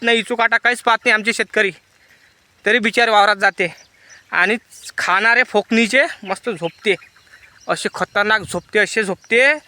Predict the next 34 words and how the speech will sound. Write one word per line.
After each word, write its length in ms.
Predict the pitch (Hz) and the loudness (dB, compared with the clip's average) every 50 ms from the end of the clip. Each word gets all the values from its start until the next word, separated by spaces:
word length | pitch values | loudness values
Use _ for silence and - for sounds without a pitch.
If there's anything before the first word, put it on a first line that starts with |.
| _ - - - - - - - - - | _ -20 -20 -20 -20 -20 -20 -18 -6 -4
का 60 | 196 | -4
ताकद 440 | 175 - - 185 190 - - 233 233 202 | -4 -2 -2 -4 -2 -2 0 -2 0 2
न 160 | 233 240 226 190 - - - - - | 0 0 0 0 -4 -10 -20 -20 -10
डुल्या 340 | 180 170 190 202 214 220 214 | -4 -2 0 2 2 2 2
घेऊ 180 | 202 175 196 196 | 0 -2 -2 0
दे, 160 | 180 220 214 | 0 0 0
हे 180 | 190 170 202 | 0 0 -2
घेऊ 160 | 208 185 196 196 | -2 -2 -2 -2
दे, 120 | 202 208 | -2 -2
ते 160 | - 214 208 | -2 -2 -4
घेऊ 140 | 190 190 202 | -4 -4 -4
दे. 160 | 185 196 185 151 - - - - - - - - - - - - 180 | -2 -2 -2 -4 -6 -14 -20 -20 -20 -20 -20 -20 -14 -12 -8 -4 -2
मरे 180 | 185 208 240 | 0 0 0
बोलणारे 400 | 240 208 226 233 240 247 247 254 | 2 2 2 2 4 2 2 2
भरपूर 360 | 240 226 226 233 226 269 277 269 | 2 2 0 0 0 0 2 2
आहे. 300 | 269 254 - - - - - - - _ - - - - - _ - | 2 2 0 -4 -10 -12 -12 -12 -16 _ -20 -20 -20 -20 -20 _ -4
मी 100 | 185 208 | -4 0
कोणता 280 | 214 - 240 220 233 220 | 2 2 2 2 2 2
राजकारणा 460 | 214 208 - - - 240 233 233 240 | 0 -2 -2 -2 -2 0 0 0 0
माणूस 280 | 240 233 240 254 247 - | 0 0 -2 -2 -2 -2
नाही 160 | 262 262 262 269 | 0 0 2 2
आहे, 100 | 285 302 - - - _ _ _ _ - - - - _ _ - | 0 -2 -4 -10 -18 _ _ _ _ -20 -20 -20 -20 _ _ -2
मी 140 | 180 208 | -2 0
कोणता 300 | 233 - 233 226 220 240 | 0 2 0 0 0 0
समाजवादीचा 520 | 220 - 214 214 220 214 220 226 220 233 240 | -2 0 0 0 0 2 0 0 0 0 0
माणूस 220 | 226 226 233 247 - | 0 -2 -2 -2 0
नाही 120 | 254 262 | 2 2
आहे, 80 | 269 269 | 2 2
मी 120 | 254 214 | 2 0
कोणाच 340 | 220 - 226 226 240 240 208 | 0 0 0 0 2 2 0
राजकारणा 380 | 208 208 208 - - 208 220 220 196 | 0 -2 0 0 -2 -2 -2 -2 -2
फासकानात 340 | 208 196 - - 220 202 190 | -2 -2 -2 -2 -2 -2 -2
पडत 300 | - 208 202 202 196 - | -2 -2 -2 0 0 -2
नसतो. 300 | 208 - - - 185 | -4 -2 -2 -4 -4